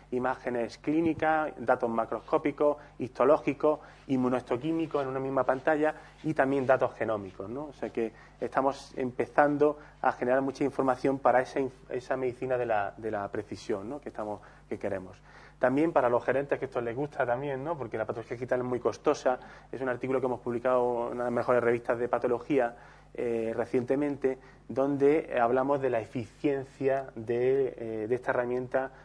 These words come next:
eh, si se la, si se la damos al patólogo, ¿no? Incrementando un veintiuno por ciento la eficiencia en el diagnóstico, mayor rapidez y mayor volumen de muestras. O sea que puede haber un cierto retorno del dinero,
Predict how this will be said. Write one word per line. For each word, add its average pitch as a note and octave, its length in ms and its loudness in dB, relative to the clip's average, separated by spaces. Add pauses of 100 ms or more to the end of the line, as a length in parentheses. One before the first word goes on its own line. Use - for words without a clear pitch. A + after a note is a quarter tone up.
(120)
eh, G#2+ 400 -6
si A2 220 -8
se - 180 -6
la, G#2 320 -2
si - 140 -14
se A2 160 -4
la G#2+ 80 4
damos B2+ 220 0
al A2 100 0
patólogo, G2 440 -2
¿no? D#3 140 -6 (220)
Incrementando A#2+ 600 -4
un B2+ 140 -4
veintiuno B2 480 -4
por C3 160 0
ciento B2+ 520 -4 (240)
la A2+ 100 -2
eficiencia A#2+ 580 -6
en B2 120 -4
el G#2+ 120 -4
diagnóstico, G#2 540 -4
mayor G#2 260 0
rapidez A#2+ 500 0
y A#2+ 40 -6
mayor A2 220 0
volumen A#2 360 -2
de G#2 80 -6
muestras. G#2 400 -6 (280)
O - 20 -20
sea A2 100 -10
que A2 160 -6 (460)
puede B2+ 100 6
haber B2+ 140 0
un A#2+ 100 -4
cierto - 320 -2
retorno B2+ 560 2 (300)
del A2+ 180 -2
dinero, A#2+ 540 0